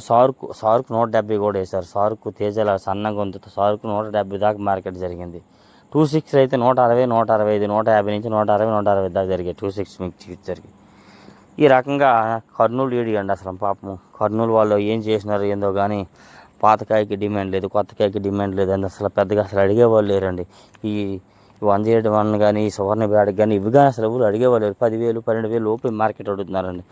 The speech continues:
ఆ విధంగా మనం ఇచ్చే మార్కెట్ యార్డ్లో ఎంతోమంది బాధపడే వాళ్ళు ఉన్నారు, పైకి వచ్చే వాళ్ళు ఉన్నారు, కింద పడిన వాళ్ళు అందరూ ఉన్నారండి. ఇలా డైలీ మన అప్డేట్స్ మీరు ప్రతి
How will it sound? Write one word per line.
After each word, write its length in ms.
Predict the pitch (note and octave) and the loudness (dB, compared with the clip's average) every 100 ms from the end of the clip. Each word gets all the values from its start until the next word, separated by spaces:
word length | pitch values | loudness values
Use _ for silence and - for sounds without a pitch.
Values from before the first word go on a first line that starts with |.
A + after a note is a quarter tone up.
| - - _ - | -20 -20 _ -2
ఆ 40 | F#2+ | 0
విధంగా 240 | G2 G2+ G2+ | 0 0 0
మనం 140 | F#2+ F#2+ | -2 -6
ఇచ్చే 160 | - G2+ | -8 -2
మార్కెట్ 300 | G2 F#2+ F2+ F#2+ | -2 -2 -4 -2
యార్డ్లో 260 | F2+ F#2+ F#2 | -2 -2 -4
ఎంతోమంది 500 | F#2 G2+ G2+ G2 F#2+ F#2 - - - - - _ | -2 -4 -2 -4 -4 -8 -10 -20 -20 -20 -20 _
బాధపడే 360 | G2+ G2 G#2+ G#2+ | 4 6 4 4
వాళ్ళు 140 | G#2+ G#2 | 4 2
ఉన్నారు, 200 | G#2 G#2 G#2 | 0 -2 -2
పైకి 200 | G2 - | -4 -2
వచ్చే 160 | G#2 - | -8 -2
వాళ్ళు 120 | G#2+ G2+ | -2 0
ఉన్నారు, 180 | G#2+ G#2 | -4 -4
కింద 120 | G2+ | -2
పడిన 200 | A2 A2 | 2 4
వాళ్ళు 120 | G#2+ G2+ | 4 2
అందరూ 160 | A#2 A#2+ | 2 2
ఉన్నారండి. 380 | G#2 F#2 F2+ F2 _ _ _ _ _ _ G2 | 2 0 -4 -8 _ _ _ _ _ _ -4
ఇలా 120 | G2 G2 | -2 -2
డైలీ 220 | G#2 G#2 | -4 -2
మన 120 | G#2 G2 | -2 -4
అప్డేట్స్ 300 | F#2+ G#2 F#2+ - | -2 -4 -4 -6
మీరు 140 | G#2 G2+ | -8 -6
ప్రతి 160 | F#2+ | -4